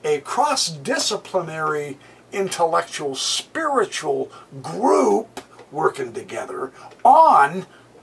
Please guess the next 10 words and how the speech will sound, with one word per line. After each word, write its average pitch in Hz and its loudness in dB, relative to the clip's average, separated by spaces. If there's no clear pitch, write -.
uh, 131 6
an 165 2
archaeological, 135 -2
within 226 6
an - -2
archaeological 120 -2
context, - -10
that's 370 4
much 180 0
better. - -2